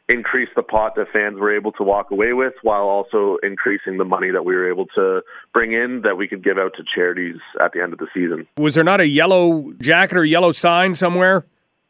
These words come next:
Speaker 1: Yeah, yeah. All the, uh, all the sellers had bright yellow vests, so it was pretty hard to miss 'em.
Speaker 2: Yeah. Okay. Well, then let's recap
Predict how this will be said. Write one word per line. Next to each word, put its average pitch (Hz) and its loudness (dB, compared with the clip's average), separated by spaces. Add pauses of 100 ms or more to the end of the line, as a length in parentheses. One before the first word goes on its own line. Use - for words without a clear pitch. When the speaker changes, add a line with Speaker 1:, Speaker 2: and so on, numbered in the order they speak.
(320)
Speaker 1:
Yeah, 139 2
yeah. 127 0
All 117 0
the, 123 0
uh, 104 -2
all 117 0
the 113 -2
sellers 110 0
had 104 -4
bright 107 0
yellow 101 0
vests, 98 0 (180)
so 101 2
it 95 2
was 95 -4
pretty 101 -2
hard 95 -2
to 90 -14
miss 90 -6
'em. 87 -12 (180)
Speaker 2:
Yeah. 120 -2
Okay. 165 4
Well, 151 4
then 185 4 (280)
let's 208 2
recap 185 2